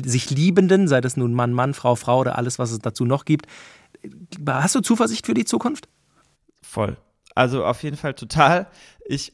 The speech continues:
Speaker 2: weiß, dass, ich weiß, dass ich in der Bubble lebe und dass, äh, ich mir die Leute, mit denen ich mich umgebe, aussuche und dass es bei uns, also vorangeht.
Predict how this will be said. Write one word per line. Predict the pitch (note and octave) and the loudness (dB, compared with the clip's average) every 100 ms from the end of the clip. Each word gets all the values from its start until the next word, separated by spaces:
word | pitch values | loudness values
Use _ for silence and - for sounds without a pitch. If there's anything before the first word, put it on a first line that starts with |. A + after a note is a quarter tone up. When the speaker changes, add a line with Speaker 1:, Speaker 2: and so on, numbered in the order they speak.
| - | -16
Speaker 2:
weiß, | A#2+ A2+ C#3+ E3+ - - - - | -8 0 2 2 -2 -12 -20 -4
dass, | C3+ C#3+ | -4 -4
ich | - - | -10 0
weiß, | B2+ D#3+ F3 | 2 2 0
dass | B2+ | -6
ich | B2+ A#2+ | -8 -6
in | A#2 | -4
der | A2+ | -2
Bubble | A#2 D#3+ | -2 -2
lebe | E3 C#3+ D#3+ E3 E3+ - - | -4 -4 -4 -6 -8 -12 -10
und | B2+ A#2 - | -10 -10 -10
dass, | A#2 - - - | -12 -12 -16 -10
äh, | A2+ G#2+ | -8 -8
ich | - - | -10 -10
mir | A#2+ | -8
die | A#2+ | -6
Leute, | A#2 B2+ B2 | -2 -2 -2
mit | A#2+ A#2 | -6 -6
denen | A#2 | -6
ich | B2 | -8
mich | - | -10
umgebe, | A#2 A#2 - | -8 -8 -6
aussuche | - B2+ D#3 - - _ _ - C3 C#3 D3+ D3 C3+ C3 | -4 -2 -4 -10 -18 _ _ -18 -8 -6 -6 -4 -2 -2
und | - A#2 - | -4 -6 -8
dass | A2 - | -12 -14
es | |
bei | - - G#2 | -12 -6 -6
uns, | - C3+ D#3+ F3+ | -4 -4 -4 -6
also | - G#2 G#2+ G#2+ - _ _ _ | -10 -8 -8 -8 -14 _ _ _
vorangeht. | - B2 A2 A2+ D#3+ D#3+ F#3 - | -12 -10 -4 -2 -2 -4 -6 -10